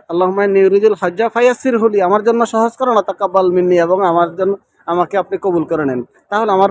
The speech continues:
পক্ষ থেকে কবুল করেন। হজের নিয়তটাও আমাদের কাছে খুব সুন্দর লেগেছে। আচ্ছা, মিনা আসার আগে যে কথাটা আমরা শুনেছি যে অনেক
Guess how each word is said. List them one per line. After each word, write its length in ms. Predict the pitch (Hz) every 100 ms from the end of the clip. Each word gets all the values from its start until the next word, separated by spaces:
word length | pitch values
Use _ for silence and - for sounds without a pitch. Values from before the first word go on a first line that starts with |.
| 196
পক্ষ 200 | 190 214
থেকে 240 | 214 214
কবুল 280 | 208 180 165
করেন। 280 | 170 160 156
হজের 260 | 185 202
নিয়তটাও 420 | 196 190 180 208
আমাদের 240 | 190 175 170
কাছে 180 | 175 170
খুব 160 | 175
সুন্দর 260 | - 165 160
লেগেছে। 300 | 151 139 135 - -
আচ্ছা, 200 | 226 226
মিনা 380 | 214 208 240 247
আসার 260 | 220 - 233
আগে 320 | 214 180 123 _ _ _ _ -
যে 140 | 208
কথাটা 320 | 226 233 233 233
আমরা 160 | 240
শুনেছি 440 | 240 220 220 - 214
যে 100 | 214
অনেক 260 | 208 220